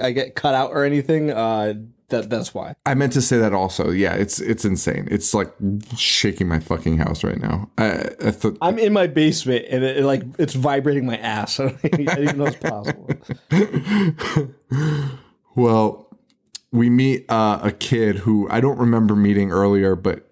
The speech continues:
Speaker 2: he's, like, a director. <laughs> Uh, he, <laughs> but he, he makes his movies with a drone, which I think, <laughs> which was just an excuse to put a drone in it, because <laughs> he's talking about cinema like,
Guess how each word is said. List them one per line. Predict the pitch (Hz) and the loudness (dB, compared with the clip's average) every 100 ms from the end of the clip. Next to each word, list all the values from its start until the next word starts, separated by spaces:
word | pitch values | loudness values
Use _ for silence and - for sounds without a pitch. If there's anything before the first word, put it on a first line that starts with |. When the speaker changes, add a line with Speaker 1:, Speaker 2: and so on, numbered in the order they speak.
| - | -8
Speaker 2:
he's, | 107 - 104 117 107 | -6 -4 0 2 2
like, | 101 - - _ - | 0 -4 -10 _ -4
a | 110 | -2
director. | 98 95 95 - 107 98 101 - - | 0 0 -2 0 0 0 -2 -8 0
<laughs> | 135 - - - | 0 0 -12 -2
Uh, | 101 92 87 85 - _ _ _ | 0 0 0 -4 -6 _ _ _
he, | - - 107 104 98 98 - - 127 - - - - _ | -10 0 4 4 4 2 0 -2 -2 -2 -12 -14 -16 _
<laughs> | _ - - - 160 165 120 | _ -20 -20 -6 -2 -2 0
but | 160 | 0
he, | 165 - | -2 -2
he | 120 151 | 0 2
makes | 165 208 | 2 2
his | 208 | 2
movies | 127 117 127 151 120 | 4 4 4 2 0
with | 107 | 0
a | |
drone, | 92 87 92 95 113 139 | -2 0 0 2 2 0
which | - 113 | -2 -2
I | 101 | -2
think, | 95 131 - - - - _ _ _ - 165 202 147 | -2 -4 -6 -18 -20 -20 _ _ _ -8 -2 -2 0
<laughs> | 160 | 0
which | 147 | 2
was | 151 | 2
just | 127 147 180 | 2 0 2
an | |
excuse | 160 - - 139 143 | 0 -2 0 0 0
to | 127 | -2
put | 139 | 0
a | 113 | -2
drone | 101 104 107 131 | 0 2 4 4
in | 156 | 2
it, | 170 | -2
because | - 110 - - 170 120 - 143 165 | -2 -2 -4 -2 -2 -2 -6 -8 -4
<laughs> | 156 127 - | -4 -6 -2
he's | 165 151 147 131 | 0 0 -4 -2
talking | 160 202 208 | -2 0 0
about | 160 123 - | 0 -2 -2
cinema | - 170 160 107 101 | 0 2 4 4 2
like, | 95 98 101 - | 2 0 0 -2